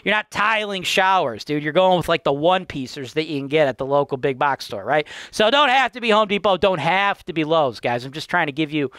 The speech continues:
uh, a wide example of places that I know that are gonna be available to you no matter what market you're watching me from, right? Uh, so, anywho,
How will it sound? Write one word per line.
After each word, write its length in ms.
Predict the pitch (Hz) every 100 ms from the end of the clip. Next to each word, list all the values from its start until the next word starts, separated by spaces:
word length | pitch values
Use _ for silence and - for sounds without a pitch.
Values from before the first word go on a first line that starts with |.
| - - -
uh, 280 | 151 139 127
a 120 | 160
wide 420 | 139 151 185 180
example 480 | 165 135 165 143 139
of 160 | 131 -
places 440 | - 165 - 127
that 120 | 147
I 140 | 143 147
know 320 | 156 156 139
that 100 | 143
are 80 | 139
gonna 140 | 135
be 140 | 135 131
available 420 | 131 147 135 135
to 240 | - 208
you 120 | 147
no 120 | 139 139
matter 240 | 139 127
what 180 | 131 -
market 320 | 135 131 123
you're 80 | 120
watching 360 | 135 160 - 110
me 120 | 107
from, 240 | - 95 -
right? 260 | 156 175 - - - - -
Uh, 300 | 139 139 135
so, 340 | - 247 156 _ _ _ _ - - - - -
anywho, 420 | 208 175 113 85